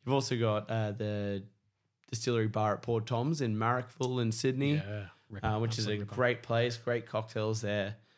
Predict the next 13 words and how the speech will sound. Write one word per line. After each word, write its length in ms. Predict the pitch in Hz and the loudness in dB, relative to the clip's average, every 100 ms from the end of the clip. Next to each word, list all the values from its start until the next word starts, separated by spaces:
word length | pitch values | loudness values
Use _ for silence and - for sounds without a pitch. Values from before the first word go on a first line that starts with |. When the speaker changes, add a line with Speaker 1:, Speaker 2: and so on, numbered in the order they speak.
| _ _ - | _ _ -4
Speaker 1:
Um, 680 | 110 107 104 104 101 101 92 110 117 _ _ _ _ _ _ _ _ - | -2 0 0 -2 -2 -4 -8 -12 -18 _ _ _ _ _ _ _ _ -8
distillery 480 | 120 147 143 131 | -2 2 4 4
bars 480 | 110 101 104 101 87 | 2 2 0 0 -2
are 260 | 101 101 98 | -2 0 0
really 340 | 113 127 117 | 0 2 0
coming 300 | 113 110 101 | 0 -2 -2
up 220 | 95 - | -4 -6
in 60 | 101 | -8
Australia, 420 | 92 - 92 98 | -6 -6 -6 -8
which 220 | - - 110 | -12 -12 -8
is 100 | 110 | -4
really 140 | 104 | -2
exciting. 540 | - - 95 95 - | -4 -8 -10 -8 -12